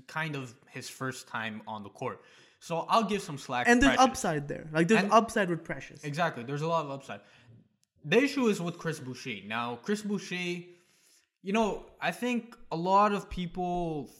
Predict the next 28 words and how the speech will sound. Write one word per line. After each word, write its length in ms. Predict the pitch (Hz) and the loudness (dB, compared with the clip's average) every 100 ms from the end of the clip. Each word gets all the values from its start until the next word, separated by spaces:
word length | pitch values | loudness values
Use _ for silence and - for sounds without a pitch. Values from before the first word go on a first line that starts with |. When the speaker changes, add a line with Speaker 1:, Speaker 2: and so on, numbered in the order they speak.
| - | -6
Speaker 1:
thought 320 | 123 139 160 | 0 2 0
that 160 | 143 - | -4 -8
Chris 200 | 147 - | -10 -10
Boucher 400 | 127 123 135 135 | -14 -12 -8 -6
would 200 | 127 120 | -6 -6
be 120 | 117 | -8
really 320 | 104 123 120 | -8 -8 -10
good, 420 | 110 110 135 127 | -8 -6 -6 -8
but 280 | 113 110 101 - _ _ _ _ - | -8 -6 -8 -12 _ _ _ _ -2
for 100 | 196 | 2
me 160 | 285 | 2
personally, 440 | 254 196 208 208 185 | 0 -4 -4 -6 -4
I 140 | 143 | -4
never 640 | 160 175 190 190 175 143 - 208 | -2 -4 -2 -2 -4 -8 -6 2
Speaker 2:
Well, 80 | |
he 80 | 240 | 4
had 100 | 294 | 6
a 60 | 285 | 4
great 200 | 247 214 | 2 2
year 200 | 220 240 | 2 2
last 300 | 139 139 - | 2 -2 -6
year. 100 | 135 | -4
Speaker 1:
He 60 | 254 | -2
had 120 | 311 | 0
a 60 | |
great 320 | 180 165 190 151 | -2 -2 -4 -4
year, 240 | 151 170 | -4 -4
but 260 | 151 156 | -4 -6